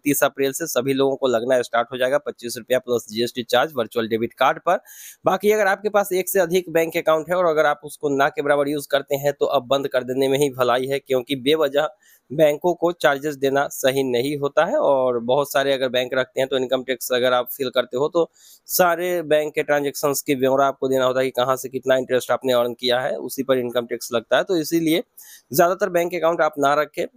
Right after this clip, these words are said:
एक दो रखिए, बहुत हुआ। अगर ज़रूरी है तो, अगर इस्तेमाल नहीं करते हैं तो, अगर इस्तेमाल करते हैं तब तो कोई दिक्कत वाली बात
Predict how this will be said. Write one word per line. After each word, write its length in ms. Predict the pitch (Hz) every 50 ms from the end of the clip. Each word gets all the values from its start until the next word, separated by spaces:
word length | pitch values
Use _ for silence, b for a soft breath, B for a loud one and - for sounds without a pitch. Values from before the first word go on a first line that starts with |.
| _ _ -
एक 160 | 139 143 - -
दो 80 | 156 151
रखिए, 280 | 143 139 - - 175
बहुत 280 | 190 170 131 123 131 - - 131
हुआ। 260 | 131 147 208 233 - -
अगर 240 | 120 123 127 123 120
ज़रूरी 380 | 123 131 127 131 131 139 139
है 140 | 135 135 131
तो, 260 | 123 _ - 156 185
अगर 260 | 175 - - 127 123 123
इस्तेमाल 340 | 117 - 123 120 123 123
नहीं 220 | 123 120 123 131 120
करते 260 | - 120 113 - 120
हैं 100 | 123 113
तो, 100 | - 131
अगर 140 | 147 170 175
इस्तेमाल 320 | 156 - - 143 143 147
करते 200 | 139 143 131 143
हैं 60 | 139 -
तब 100 | 135 120 -
तो 60 | 123 -
कोई 140 | - 123
दिक्कत 280 | 117 110 110 _ - 117 117
वाली 200 | 113 117 117 113
बात 240 | 104 104 101 -